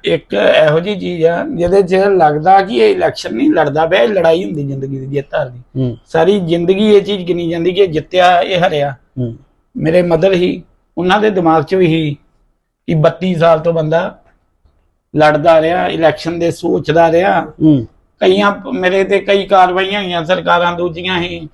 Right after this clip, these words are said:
Speaker 2: ਹੂੰ।
Speaker 1: ਕੋਰਟ ਕਚਹਿਰੀਆਂ 'ਚ ਕੇਸ ਚੱਲਦੇ ਰਹੇ, ਮੇਰੇ ਘਰ 'ਚੋਂ ਹੀ ਕਰਾਏ ਗਏ।
Speaker 2: ਹੂੰ।
Speaker 1: ਪਰ ਮੈਂ ਧਿਆਨ ਨਹੀਂ ਦਿੱਤਾ। ਮੇਰਾ ਇੱਕੋ ਮਿਸ਼ਨ ਸੀ ਕਿ ਮੈਂ ਇਲੈਕਸ਼ਨ ਲੜਨੀ ਆ, ਜਿੱਤਣੀ ਆ। ਮੇਰਾ ਬ੍ਰਦਰ ਹੀ ਬਟਾਲੇ ਹੁੰਦਾ ਸੀ, ਉਹ ਆਇਆ ਉੱਥੋਂ।
Speaker 2: ਹਾਂਜੀ।
Speaker 1: ਉਹਨਾਂ ਨੇ ਮੇਰਾ ਸਾਥ ਦਿੱਤਾ,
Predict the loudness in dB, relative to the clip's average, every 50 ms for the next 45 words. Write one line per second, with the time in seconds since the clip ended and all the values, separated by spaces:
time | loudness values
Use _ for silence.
0 | _ -6 -4 -4 -4 -4 -2 0 0 0 0 0 -2 0 2 2 2 0 -2 -4
1 | -6 -4 -2 0 0 0 0 -2 -2 -2 0 0 0 2 2 2 0 -2 -4 -4
2 | -2 0 0 2 2 2 0 2 0 0 0 2 2 2 2 0 0 -2 -6 -10
3 | -10 _ _ _ -6 -4 -4 -4 -4 -6 -10 -8 -4 -2 -2 0 0 -2 0 2
4 | 2 2 2 2 -2 -6 -6 -6 -4 -2 -2 0 2 2 2 0 0 0 -2 -4
5 | -2 -2 -2 -2 -2 -2 -4 -6 -6 -6 -6 -2 0 0 0 0 0 -2 -6 -8
6 | -10 -6 -4 -4 -4 -4 -4 -6 -6 -6 -6 -6 -6 -8 -6 -6 -6 -4 -4 -4
7 | -4 -4 -6 _ _ _ _ _ _ _ -4 0 2 2 2 0 -2 -2 0 0
8 | 2 2 2 0 -2 -2 -2 0 0 2 2 2 0 -2 -2 -6 -6 -6 -6 -8
9 | -8 -6 -2 0 2 2 2 2 0 -2 -4 -6 -8 -8 -4 -2 -2 -2 -2 -6
10 | -14 _ _ _ _ _ _ _ _ _ _ _ _ -4 -2 0 0 0 -2 0
11 | 2 2 2 2 2 2 0 0 0 -4 -6 -2 0 2 2 2 0 -4